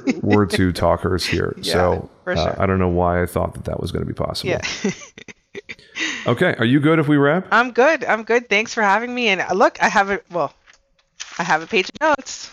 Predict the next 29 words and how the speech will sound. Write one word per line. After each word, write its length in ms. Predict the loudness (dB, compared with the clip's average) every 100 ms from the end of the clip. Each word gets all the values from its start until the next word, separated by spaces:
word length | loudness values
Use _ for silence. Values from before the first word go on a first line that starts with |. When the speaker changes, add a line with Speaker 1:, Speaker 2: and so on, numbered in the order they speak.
| -12
Speaker 1:
I 60 | -4
told 260 | 2 2
you 80 | 4
I 60 | 2
was 100 | 2
gonna 160 | -2
learn 160 | 0 0
from 180 | -2 2
you. 120 | 4
Speaker 2:
You're, 260 | 4 2 0
Speaker 1:
See? 120 | 2
Speaker 2:
you're 120 | 2 2
co-host. 800 | -2 2 4 4 2 -2 -4 0
You're 80 | 2
not 160 | 2
supposed 260 | 2 2 4
Speaker 1:
I 60 | 2
Speaker 2:
to 20 |
be 60 | 0
Speaker 1:
know, 80 |
Speaker 2:
taking 280 | 0 0 2
Speaker 1:
but 80 | 0
Speaker 2:
notes. 400 | 2 2 2 0
Speaker 1:
so, 60 | -4
listen, 300 | -4 -4 -2 2
I 140 | 4
learn 220 | 4 0
in 120 | 2
every, 460 | 2 2 0 -4 -4